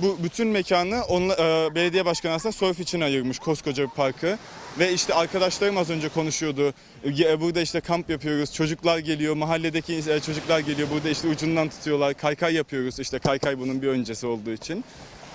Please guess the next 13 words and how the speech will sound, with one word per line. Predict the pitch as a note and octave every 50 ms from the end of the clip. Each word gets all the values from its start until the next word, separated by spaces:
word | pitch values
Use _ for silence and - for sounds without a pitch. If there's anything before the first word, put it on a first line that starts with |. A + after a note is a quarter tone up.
| - - - - - -
E, | D3+ D3 D3+ D3+ D3+ D3 D3 C#3+ C#3+ C#3+ C#3+ C#3 C#3 - - - - - -
ben | F3+ G3+ G#3+
çok | - B3 B3 G3+
mutlu | G#3 A3 G3+ - - A#3
oldum. | A3+ G#3 F3+ G3 A3 A3
Hani | G#3+ G3+ G3+ G#3 F#3+ - - - - - - - - -
açıkçası | F#3 F#3+ - - - A#3+ G#3 A3+
birazcık | G#3+ A#3 A#3+ A#3 G#3+ A3+ -
da | A#3
kıskandım | A3 - A3+ - - - A3+ A3 A3 G#3+ A3 A#3+ A#3 - - -
komşu | G3+ F#3+ F#3+ - G#3
şehir | F#3 G3+ G3+ G3 F#3+
olarak. | F#3+ F#3 F3+ F3+ F#3 F#3 G3